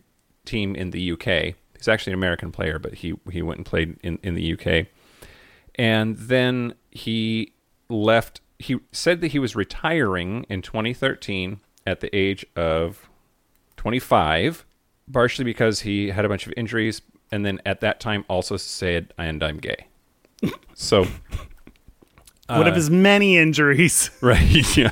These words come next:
Speaker 1: exactly. Exactly.
Speaker 2: That's, huh.
Speaker 1: Um, so then he moved back to the United States.
Speaker 2: I'm sorry, I'm still just on the <laughs> many injuries, and he was gay.
Speaker 1: Yeah. Yeah.
Speaker 2: I have a bruised pelvis.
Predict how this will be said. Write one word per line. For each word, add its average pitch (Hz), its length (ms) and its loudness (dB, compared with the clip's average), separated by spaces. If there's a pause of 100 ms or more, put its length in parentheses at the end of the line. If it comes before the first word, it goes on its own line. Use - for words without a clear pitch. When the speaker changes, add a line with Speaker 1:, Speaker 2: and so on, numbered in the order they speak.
(100)
Speaker 1:
exactly. 110 920 -2 (580)
Exactly. 113 560 2
Speaker 2:
That's, - 240 -10 (360)
huh. 156 80 -6 (420)
Speaker 1:
Um, 143 300 2
so - 240 2
then 165 420 2 (460)
he 123 120 0
moved 135 240 2
back 139 180 4
to - 20 -16
the 147 80 -2
United 139 260 2
States. - 480 -2
Speaker 2:
I'm 233 100 2
sorry, 226 240 6
I'm 220 120 4
still 240 260 4
just 302 220 2
on 190 240 6
the 151 120 6 (600)
<laughs> - 460 -18
many 202 400 6
injuries, 160 560 4 (100)
and 160 260 6
he 156 100 2
was 135 180 -2
gay. 135 400 -4 (100)
Speaker 1:
Yeah. 147 120 2 (920)
Yeah. 143 80 4
Speaker 2:
I 147 40 6
have 151 100 2
a 156 80 4
bruised 202 640 4
pelvis. 160 760 6